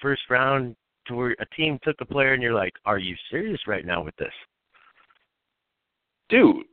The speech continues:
Speaker 2: it was the guy we talked about yesterday, and it was T J Watt, none other than T J Watt,
Speaker 1: Yep.
Speaker 2: uh, for the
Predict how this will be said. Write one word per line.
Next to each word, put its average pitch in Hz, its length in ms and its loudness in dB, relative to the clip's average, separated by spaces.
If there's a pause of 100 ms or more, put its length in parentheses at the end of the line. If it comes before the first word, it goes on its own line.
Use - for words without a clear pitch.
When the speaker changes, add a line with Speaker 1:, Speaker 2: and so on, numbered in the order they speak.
Speaker 2:
it 190 180 2
was 196 260 0
the 135 120 -10
guy 139 240 -8
we 190 160 -14
talked 156 260 -10
about 156 220 -14
yesterday, 107 580 -14
and 110 100 -16
it 104 60 -14
was 98 140 -18 (180)
T 180 260 -12
J 123 200 -8
Watt, 101 440 -8
none 151 260 -6
other 113 520 -10
than 95 300 -20
T 147 200 -16
J 139 160 -8
Watt, 101 380 -4 (580)
Speaker 1:
Yep. 101 80 0
Speaker 2:
uh, 101 180 -4 (160)
for - 100 -4
the - 60 -16